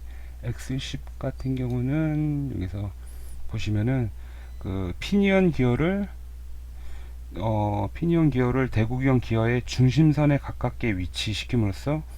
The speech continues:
동력이 핸들에서 로터로 전달되는 시스템이라고 이렇게 시마노에서는 설명하고 있네요.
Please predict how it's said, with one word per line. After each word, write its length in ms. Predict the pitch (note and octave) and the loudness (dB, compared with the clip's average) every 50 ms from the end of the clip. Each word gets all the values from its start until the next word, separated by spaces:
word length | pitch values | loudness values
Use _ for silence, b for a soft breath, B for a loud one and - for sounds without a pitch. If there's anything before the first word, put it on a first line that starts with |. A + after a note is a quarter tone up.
| B B B B - | B B B B -4
동력이 640 | - - A#2 A#2 A#2+ B2 A#2+ A#2 A2 C#3+ E3 F3 D#3+ - | 2 4 6 6 6 6 4 4 2 0 0 0 0 0
핸들에서 680 | D#3+ D#3+ D#3 D3 D#3 D3 C#3+ C3 - - D#3 D#3+ E3 C3+ | 0 2 2 2 2 2 0 0 0 0 -2 -2 -2 -2
로터로 500 | G#2+ G#2+ - - B2+ C3+ C3 C#3 C#3+ C#3 | -2 -4 -2 0 0 2 2 2 0 0
전달되는 580 | - - A2 A2+ B2 B2+ A#2+ A#2 A#2 A#2 B2+ | 2 4 4 4 4 2 2 2 2 0 0
시스템이라고 680 | B2 - E3+ E3 - - - D#3 D3 C3+ B2 A#2 A2 F#2+ | 0 -2 -4 -6 -6 -4 -2 -2 0 0 0 -2 -2 -4
이렇게 320 | E2+ - - F#2+ F#2 F2+ | -6 -6 -6 -6 -6 -4
시마노에서는 680 | - - - C3+ C#3 C3 B2+ A2 - - A2 A2+ A2+ A2+ B B B B B B B B B | -6 -4 -2 -2 0 0 0 -2 0 0 -2 -2 -2 -4 B B B B B B B B B
설명하고 460 | - - - C#3+ D3+ D3+ C#3+ B2+ G#2 | -8 -4 0 0 2 2 2 0 0
있네요. 260 | E2+ D#2 D#2 D#2 D#2 | 0 -2 -2 -4 -4